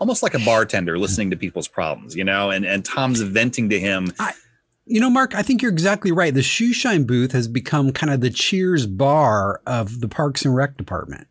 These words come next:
Speaker 1: Yep.
Speaker 2: Well, actually, of the whole, of really the whole building, but especially those in Parks and Rec.
Speaker 1: Yep. And Andy
Speaker 2: Yeah.
Speaker 1: is a very, uh,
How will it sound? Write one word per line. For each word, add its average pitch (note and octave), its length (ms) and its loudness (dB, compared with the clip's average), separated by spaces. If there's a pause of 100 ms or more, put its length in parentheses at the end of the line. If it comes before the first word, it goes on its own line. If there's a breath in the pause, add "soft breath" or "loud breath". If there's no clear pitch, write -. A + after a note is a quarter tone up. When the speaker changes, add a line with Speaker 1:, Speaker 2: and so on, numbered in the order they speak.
Speaker 1:
Yep. G#2+ 300 0 (240)
Speaker 2:
Well, C3+ 160 2
actually, E3 380 2
of C3+ 60 0
the B2+ 100 2
whole, C3 360 2
of B2 200 -2
really D3 260 4
the G#2 120 0
whole A2+ 140 2
building, G#2 600 0
but F#2 180 -6 (340 loud breath)
especially C3+ 560 2
those G#2 300 -2
in F#2+ 120 -2
Parks G2 240 -8
and F2+ 100 -8
Rec. - 260 -14 (240)
Speaker 1:
Yep. G#2+ 260 0 (520)
And E2+ 100 -6
Andy G#2+ 300 2
Speaker 2:
Yeah. A2+ 80 2
Speaker 1:
is G2 140 2
a F#2+ 80 -2
very, G2+ 580 2
uh, F2+ 280 0